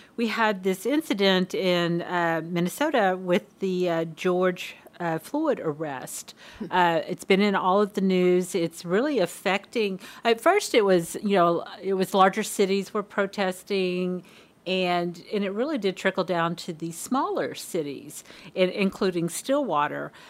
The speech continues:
Speaker 1: Um, can we, Jeff, could you maybe, uh, give us some thoughts on your, your perspective of that arrest and, uh, you know, what your thoughts are there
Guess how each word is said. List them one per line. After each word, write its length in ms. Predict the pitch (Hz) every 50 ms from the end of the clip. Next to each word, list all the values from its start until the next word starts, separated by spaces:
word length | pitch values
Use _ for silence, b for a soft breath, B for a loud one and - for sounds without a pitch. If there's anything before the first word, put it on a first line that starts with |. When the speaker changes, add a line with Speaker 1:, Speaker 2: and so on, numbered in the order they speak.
| B B -
Speaker 1:
Um, 420 | - 220 214 208 196 185 196 196 - - - - 247
can 160 | - - 302
we, 140 | 359 440 440 - - - - - - - - -
Jeff, 260 | 208 - 254 247 240
could 180 | - - 277 277
you 120 | - 392 440 480
maybe, 460 | 359 294 294 285 262 233 214 208 190
uh, 220 | - 190 185 180
give 220 | 180 185 202 220 220
us 100 | 233 233
some 160 | - 208 185
thoughts 420 | - - 170 170 185 - - - - -
on 640 | 196 202 190 190 185 180 180 180 180 175 170 165 165 - - 175 175
your, 220 | 202 185 185 185 180 - - -
your 180 | 190 175 196 185
perspective 800 | 196 - 208 190 - - - 175 170 - - - 247 247 -
of 180 | - 233 226 -
that 200 | - 233 233 226
arrest 560 | 226 220 208 220 214 220 226 - - - -
and, 260 | 190 170 165 165 165 -
uh, 40 | - - - 165 - _ _ _ -
you 140 | 196 180 180
know, 60 | 170
what 200 | 175 180 175 -
your 60 | 185
thoughts 320 | 170 - 185 170 180 - -
are 160 | 220 202 196
there 360 | 190 214 208 208 214 214 208